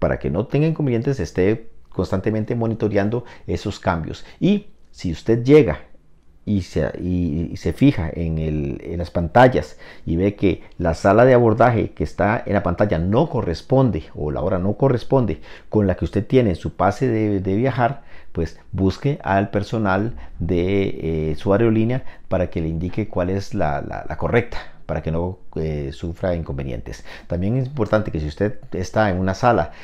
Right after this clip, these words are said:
en la cual, pues, ya está a punto de abordar y ve poco movimiento, tenga cuidado, porque puede, puede ser que cambiaron de sala y usted no se ha enterado.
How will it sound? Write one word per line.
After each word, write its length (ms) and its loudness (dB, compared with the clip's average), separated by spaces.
en 100 -4
la 120 -4
cual, 200 2
pues, 160 -4
ya 80 -6
está 160 -4
a 60 -4
punto 240 -2
de 40 6
abordar 460 4
y 140 -8
ve 140 -6
poco 280 -2
movimiento, 760 0
tenga 200 -2
cuidado, 320 -4
porque 220 -6
puede, 420 4
puede 260 2
ser 320 2
que 320 2
cambiaron 380 0
de 100 0
sala 180 0
y 40 0
usted 240 -4
no 100 -4
se 140 -6
ha 20 -4
enterado. 440 -6